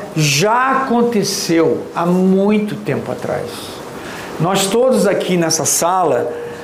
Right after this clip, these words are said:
temos toda uma interação, digamos assim, em linhas espirituais, que faz com que nós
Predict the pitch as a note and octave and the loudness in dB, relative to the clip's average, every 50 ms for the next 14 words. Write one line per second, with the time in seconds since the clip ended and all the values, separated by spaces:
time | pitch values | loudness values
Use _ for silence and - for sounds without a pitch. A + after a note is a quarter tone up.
0 | - - - - - - - - G3 G3 G3+ G#3+ G#3+ A3 A3 G#3+ G#3+ - - - | -14 -14 -14 -14 -14 -6 -2 0 2 2 4 4 4 2 2 0 0 -2 -6 -8
1 | - - - - - A#3+ C4 C#4 A3 A#3+ A#3 A3+ A#3 A3 G#3 G#3 - G#3+ G3+ G3 | -10 -14 -6 0 2 2 4 4 4 4 4 4 2 2 2 2 2 0 0 2
2 | - - - - - - F3 F3 F3 E3+ D3+ B2+ G#2+ G2 - - - - - - | 0 0 -2 -2 -2 0 0 0 2 2 2 0 -2 -4 -6 -10 -12 -16 -16 -18
3 | - - - - - - - - - - C3+ A2+ C3+ D3 C#3+ C#3 A#2+ C3+ C3 - | -16 -16 -16 -16 -16 -16 -16 -14 -10 -8 -4 0 0 2 2 2 2 0 0 0
4 | - - - C#3 B2+ B2+ C#3 D#3 D3 B2+ C3 D3+ F#3+ G#3 G3+ F3 D3 C3 C3+ - | -2 -2 -2 0 0 2 2 2 2 2 2 2 4 4 4 2 2 0 -2 -2
5 | - - C#3+ C3+ C3 - - C3+ C3 D3 D#3+ E3 C#3 A#2 - - - - - - | -2 0 0 0 0 0 0 0 2 2 2 2 0 0 -2 -4 -8 -10 -12 -14
6 | - - - - - - - - - - - G3+ G3+ - - - - E3+ D#3+ D#3+ | -14 -16 -16 -16 -16 -14 -14 -14 -14 -6 -4 -2 -2 -2 -2 -2 0 0 2 2
7 | E3 E3+ E3+ E3+ - - - - F3 F3 D#3+ - - F#3+ G3 F#3+ E3+ D3+ D3+ D#3 | 2 2 0 0 -2 -4 -2 -2 -2 -2 -2 -2 -2 0 2 2 4 4 2 2
8 | D#3+ D#3+ D#3 - - - - | 2 2 0 -2 -6 -8 -10